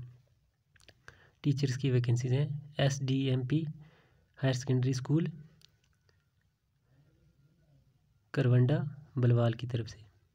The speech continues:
जो जम्मू में है। टीजीटी Mathematics और Science के लिए vacancies हैं,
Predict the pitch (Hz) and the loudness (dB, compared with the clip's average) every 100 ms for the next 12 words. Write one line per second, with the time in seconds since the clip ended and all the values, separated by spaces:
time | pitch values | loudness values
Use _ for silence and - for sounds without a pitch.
0 | _ _ 131 123 120 120 113 117 - - | _ _ -2 2 2 2 0 -6 -10 -16
1 | - - - - _ _ _ _ _ _ | -20 -20 -20 -20 _ _ _ _ _ _
2 | _ _ _ _ _ _ _ - 131 131 | _ _ _ _ _ _ _ -2 0 0
3 | 139 135 127 135 131 131 135 - 135 127 | 0 0 0 0 -2 -2 -4 -4 -4 0
4 | 120 123 123 131 131 127 123 120 123 131 | 2 2 2 -2 0 0 0 0 0 -2